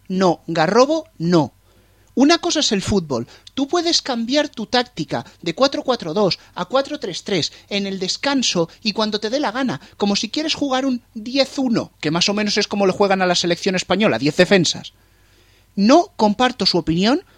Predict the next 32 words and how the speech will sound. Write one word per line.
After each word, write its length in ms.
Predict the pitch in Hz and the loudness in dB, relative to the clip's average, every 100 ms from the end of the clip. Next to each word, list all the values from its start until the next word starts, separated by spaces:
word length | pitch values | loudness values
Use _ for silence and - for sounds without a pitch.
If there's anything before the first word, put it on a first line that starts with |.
| - | -8
los 240 | 180 175 | 0 2
matones, 580 | 180 170 233 208 113 - - | 2 2 2 2 -4 -8 -4
igual 260 | 156 185 | 2 4
que 60 | 196 | 2
Alfonso, 340 | - 135 135 | -2 -4 -4
que 100 | 147 | -2
vayan 240 | 160 180 180 | 0 2 2
a 80 | |
Garrobo, 460 | 165 143 117 117 - | 2 2 0 -4 -6
a 120 | - 175 | -2 0
mí 100 | 214 | 4
que 140 | 233 | 4
no 80 | 214 | 4
me 100 | 175 | 2
busquen. 460 | 135 - - 98 - _ - _ | 2 -4 -6 -10 -12 _ -20 _
Eso 200 | - 226 | -2 0
sí, 280 | 247 165 117 _ _ - | 2 0 -2 _ _ -2
a 100 | 185 | 2
mí 140 | 226 | 4
me 100 | 254 | 4
van 140 | 247 233 | 4 4
a 60 | |
buscar 320 | 214 - 247 | 2 2 2
los 100 | 240 | 2
matones 400 | 202 170 214 196 | 2 4 4 2
de 60 | 190 | 2
A 40 | |
tres 200 | 175 170 | 2 0
Media 320 | 196 220 220 220 | 0 2 2 2
por 200 | 170 156 | 2 2
otros 220 | 151 139 | 2 -2
motivos. 520 | 123 110 101 101 - | -2 -2 -4 -6 -10